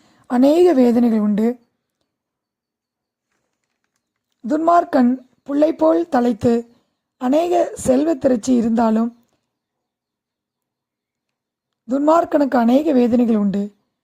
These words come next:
ஆனால் கர்த்தரை நம்பியிருக்கிறவனையோ கிருபை சூழ்ந்து கொள்ளும் என்று வேதத்திலே வாசிக்கிறோம். ஆம் பிரியமானவர்களே, நாம் கர்த்தரை நம்பியிருக்கும்போது அவருடைய கிருபை நம்மை சூழ்ந்து கொள்ளும். நம்மை எதிர்த்து வருகிற சத்துருவின் கிரியைகளை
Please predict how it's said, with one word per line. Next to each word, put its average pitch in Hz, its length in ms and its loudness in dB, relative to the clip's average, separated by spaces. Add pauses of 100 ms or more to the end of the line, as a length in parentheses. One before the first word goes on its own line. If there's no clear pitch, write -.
(500)
ஆனால் 277 360 2
கர்த்தரை 330 500 -2
நம்பியிருக்கிறவனையோ 240 1080 0 (520)
கிருபை 330 400 0
சூழ்ந்து 285 400 -2
கொள்ளும் 240 240 2
என்று 220 220 0
வேதத்திலே 247 440 -2
வாசிக்கிறோம். 220 640 -6 (640)
ஆம் 277 320 -2
பிரியமானவர்களே, 233 840 0 (540)
நாம் 277 360 0
கர்த்தரை 339 420 -2
நம்பியிருக்கும்போது 240 960 0 (440)
அவருடைய 247 360 0
கிருபை 330 340 0
நம்மை 233 220 2
சூழ்ந்து 262 380 -2
கொள்ளும். 214 400 -2 (520)
நம்மை 269 320 2
எதிர்த்து 339 380 2
வருகிற 233 460 0 (100)
சத்துருவின் 302 540 -4
கிரியைகளை 226 520 -2